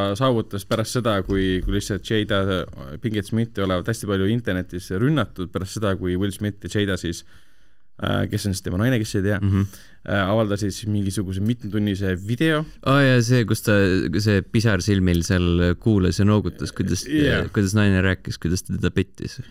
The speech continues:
Speaker 1: Ei, no mu-, no mõlemad olevat tegelikult
Speaker 2: Ja nüüd, no jah, nagu see
Speaker 1: räägitakse,
Speaker 2: oli.
Speaker 1: et Will Smith olevat Margot Robbiga tegelikult, äh, midagi teinud selle ühe filmi võtetel, umbes
Speaker 2: Mm.
Speaker 1: niimoodi. Aga
Speaker 2: See,
Speaker 1: siis
Speaker 2: see film, mis võitis Oscari.
Speaker 1: see, jaa, mis iganes see nimi oli.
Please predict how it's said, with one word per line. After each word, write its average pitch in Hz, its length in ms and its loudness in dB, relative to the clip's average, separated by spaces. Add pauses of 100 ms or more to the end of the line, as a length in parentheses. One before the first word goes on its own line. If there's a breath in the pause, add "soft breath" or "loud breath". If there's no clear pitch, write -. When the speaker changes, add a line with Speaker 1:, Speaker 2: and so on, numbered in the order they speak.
(200)
Speaker 1:
Ei, 165 60 0
no 160 40 4
mu-, 165 240 0
no 147 140 0
mõlemad 113 420 0
olevat 95 260 -2
tegelikult 95 600 -4
Speaker 2:
Ja 131 160 4
nüüd, 127 240 4
no 120 140 6
jah, 123 80 4 (100)
nagu 104 160 4
see 113 140 4
Speaker 1:
räägitakse, - 20 4
Speaker 2:
oli. 98 140 4
Speaker 1:
et 117 100 -2
Will 135 140 0
Smith 127 260 -2
olevat 110 220 0
Margot 123 320 -2
Robbiga 107 300 -2
tegelikult, 90 600 -6
äh, 90 240 -4 (100)
midagi 87 300 -10
teinud 95 320 -2
selle 87 320 -4 (320)
ühe 98 160 -6
filmi 92 240 -2
võtetel, 92 480 -8
umbes 240 240 2
Speaker 2:
Mm. 240 80 2
Speaker 1:
niimoodi. 87 300 -4 (560 soft breath)
Aga 123 220 -2
Speaker 2:
See, 117 200 4
Speaker 1:
siis - 180 -2
Speaker 2:
see 120 300 4
film, 123 260 2
mis 101 100 2
võitis 110 240 0
Oscari. - 300 -2 (200)
Speaker 1:
see, 135 460 0
jaa, 123 300 2 (320)
mis 110 120 -16
iganes 98 240 -6
see 101 120 -8
nimi 92 180 -6
oli. - 160 -12